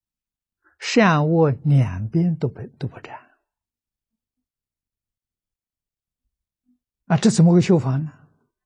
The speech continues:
断一切恶，修一切善。断恶不作断恶想，修善不作修善想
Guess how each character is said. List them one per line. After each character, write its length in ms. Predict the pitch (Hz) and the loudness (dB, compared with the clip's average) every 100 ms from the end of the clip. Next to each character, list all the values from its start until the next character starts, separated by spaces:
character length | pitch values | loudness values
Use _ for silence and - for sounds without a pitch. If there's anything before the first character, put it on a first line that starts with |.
| _ _ - - - _ - | _ _ -20 -20 -20 _ 2
断 520 | 302 277 226 175 156 | 4 6 4 2 2
一 120 | 175 | 2
切 240 | 160 175 175 | 0 2 2
恶， 320 | 185 180 139 | 4 2 2
修 300 | - 175 165 | -2 -2 0
一 160 | 160 | -2
切 200 | 139 135 | -4 -8
善。 320 | 131 208 - _ _ _ _ _ _ _ _ - | -8 -10 -14 _ _ _ _ _ _ _ _ 0
断 360 | 233 190 165 | 2 4 4
恶 400 | 180 240 240 - _ _ _ _ | 4 2 0 -6 _ _ _ _
不 180 | 185 156 | 0 2
作 460 | 127 - 160 156 - _ | 0 0 0 -2 -6 _
断 280 | - 143 131 | -6 -2 -2
恶 160 | 135 127 | -2 -6
想， 420 | - - - _ _ _ _ _ _ _ _ _ _ _ _ _ - | -10 -20 -20 _ _ _ _ _ _ _ _ _ _ _ _ _ -6
修 320 | - 285 262 | 2 4 4
善 480 | 226 311 233 139 _ _ _ _ - | 4 2 2 -2 _ _ _ _ -2
不 260 | 123 185 | 2 2
作 420 | 143 - 165 131 - | 2 0 -2 -2 -8
修 300 | - 185 180 | -4 0 0
善 280 | - 196 113 | 0 -4 -6
想 440 | - - - _ | -16 -20 -20 _